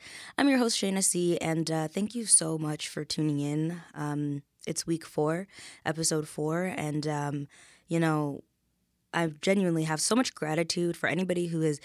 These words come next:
listened to an episode, listened to part of an episode, you know, supported us on social media, blah, blah, blah, blah, blah,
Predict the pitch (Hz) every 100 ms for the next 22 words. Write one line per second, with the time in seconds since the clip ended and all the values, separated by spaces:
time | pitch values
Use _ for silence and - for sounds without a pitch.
0 | - - - 247 240 226 208 180 165 -
1 | 170 165 156 165 170 - - 202 196 190
2 | 175 170 - 165 160 160 - - - 175
3 | 165 165 170 170 170 165 151 151 139 170
4 | 226 202 190 180 160 151 139 - - -
5 | 214 202